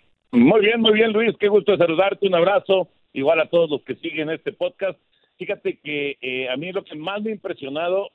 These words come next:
eh, independientemente de, pues, eh, lo sólido que se ven los Dodgers con, eh, su ofensiva o, o lo que pueda,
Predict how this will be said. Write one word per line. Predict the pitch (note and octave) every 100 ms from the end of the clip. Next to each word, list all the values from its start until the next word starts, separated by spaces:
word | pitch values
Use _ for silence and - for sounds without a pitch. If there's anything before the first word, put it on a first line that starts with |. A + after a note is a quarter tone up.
| -
eh, | B2 A#2 A2+ A2+ A#2+
independientemente | B2 A#2+ B2+ D#3 E3+ D#3 E3 E3+
de, | C#3+ A#2 _ _ _ -
pues, | A3 -
eh, | E3+
lo | C#3 C3+
sólido | D#3 D3+ D3 B2
que | -
se | C3
ven | C#3 C#3+
los | B2 G2+
Dodgers | D3+ D3 C3+ B2+
con, | - A#2 G#2+
eh, | G2 -
su |
ofensiva | A2+ A2+ G#2+ - D#3 D3 C3+ B2+ _ _ _
o, | A2 A#2+ A#2 B2 -
o | B2+
lo | A#2+
que | - A#2+
pueda, | C3+ C#3+ C#3 C3+ A#2+ A2+